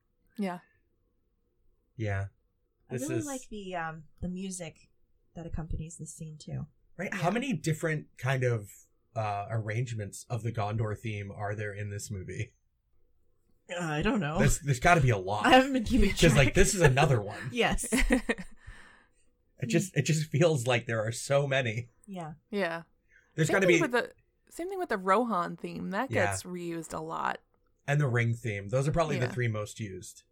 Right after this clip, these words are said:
Speaker 1: Yeah.
Speaker 2: across the trilogy. 'Cause we get
Speaker 1: Yeah.
Speaker 2: the Fellowship theme, but it's usually a very similar arrangement when we hear it.
Speaker 1: Mm-hmm.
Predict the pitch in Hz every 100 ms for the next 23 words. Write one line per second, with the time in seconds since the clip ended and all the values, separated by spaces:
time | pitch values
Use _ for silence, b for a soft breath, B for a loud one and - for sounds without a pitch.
0 | _ _ _ 196 175 - - 127 123 110
1 | - 117 110 98 90 78 - B B B
2 | 147 156 175 196 160 147 156 156 175 -
3 | 160 156 156 151 _ _ _ _ _ 147
4 | 135 120 143 143 143 147 131 117 117 123
5 | 117 - 117 120 113 104 110 110 120 110
6 | 104 98 107 110 143 - _ _ _ 220
7 | 196 175 175